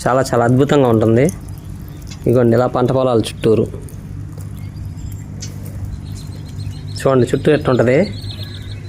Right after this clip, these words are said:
కింద లారీ ఏంటండి, ఇక్కడైతే లారీ దూరం సౌండ్ ఉంది. ఇంకెదరికి వెళ్తే మూడు కిలోమీటర్ దూరం వెళ్తే ఇంకా పైకి ఉంటుందండి, చాలా ఎత్తులో ఉంటుంది బ్రిడ్జి.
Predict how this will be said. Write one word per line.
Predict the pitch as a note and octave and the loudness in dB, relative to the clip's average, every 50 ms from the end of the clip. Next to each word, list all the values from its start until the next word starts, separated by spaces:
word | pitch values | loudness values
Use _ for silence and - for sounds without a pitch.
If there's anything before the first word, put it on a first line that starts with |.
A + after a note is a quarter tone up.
| - - - - - - - - - | -12 -12 -12 -12 -12 -12 -6 -2 0
కింద | C#3 C3+ C#3+ D3 C#3+ C#3 | 2 4 4 6 6 4
లారీ | C3 C3+ C#3 C#3 C#3 C#3 C#3 | 4 4 4 6 6 6 6
ఏంటండి, | C3+ C3 C3+ C3+ C3 | 6 6 6 4 4
ఇక్కడైతే | B2 - B2 A#2+ G#2 D3 C#3+ C3+ | 4 4 2 2 4 4 4 4
లారీ | C3 C3 C3 C3 B2+ | 6 6 6 6 6
దూరం | B2+ B2 B2 A#2+ A2+ | 6 6 6 6 4
సౌండ్ | C3 B2 B2 C3 C3+ | 4 4 4 6 6
ఉంది. | B2+ A#2+ B2 B2+ | 6 6 6 6
ఇంకెదరికి | B2 A2 B2+ B2 B2+ C#3 C#3+ C3 D3 | 4 4 4 4 4 4 4 4 4
వెళ్తే | C#3 B2 - D#3 D3 C3+ | 4 4 6 6 6 6
మూడు | B2+ B2 G#2 C3+ | 6 6 6 6
కిలోమీటర్ | C#3 C#3 D3 D3 C#3+ C3+ C3+ B2 | 6 6 8 6 6 6 6 6
దూరం | B2+ C3 C3+ C3+ C3 | 6 6 6 6 6
వెళ్తే | A#2+ A2+ A2+ C3+ B2 | 6 4 4 4 4
ఇంకా | B2 D#3 D#3 - - | 4 4 2 2 4
పైకి | D#3 D#3+ F3 E3 F3 E3+ | 6 6 6 6 6 6
ఉంటుందండి, | C#3+ B2+ C3 A2+ A2+ A2 A2 G#2 - | 6 6 6 6 6 4 4 4 2
చాలా | A#2 B2 C#3 C#3 C3 | 4 4 6 6 4
ఎత్తులో | A2 - D3+ D3 C3+ A#2+ | 4 4 4 4 6 6
ఉంటుంది | A2+ A2 A2 B2 D#3+ A#3 C4 - - - - - - - - - - - - - - - - - - - - - - - - - - - - - - - - - - - - - - | 6 6 6 6 6 4 4 0 -4 -10 -10 -10 -10 -10 -10 -10 -10 -10 -10 -10 -10 -10 -10 -10 -10 -10 -8 -10 -10 -10 -10 -10 -10 -10 -8 -8 -8 -8 -8 -8 -10 -10 -6 0 4
బ్రిడ్జి. | C3 C3+ C3 B2 B2+ B2+ | 4 6 6 8 8 8